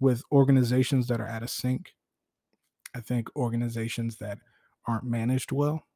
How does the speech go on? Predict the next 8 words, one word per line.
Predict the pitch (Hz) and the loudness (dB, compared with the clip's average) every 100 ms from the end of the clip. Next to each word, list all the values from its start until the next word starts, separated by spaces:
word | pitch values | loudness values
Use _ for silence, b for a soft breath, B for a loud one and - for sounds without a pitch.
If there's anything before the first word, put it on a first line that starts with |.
| _ _ _ _ _ _ _ _ _ _ _ - | _ _ _ _ _ _ _ _ _ _ _ -8
um, | 113 107 92 95 117 | -8 -8 -10 -10 -10
they | 117 113 107 | -8 -6 -6
don't | 117 104 - | -8 -10 -8
play | - 120 | -4 -2
well. | 113 - - - | -4 -10 -14 -10
And | 120 | -8
I | 113 120 - | -6 -8 -6
think | 127 117 | -4 -4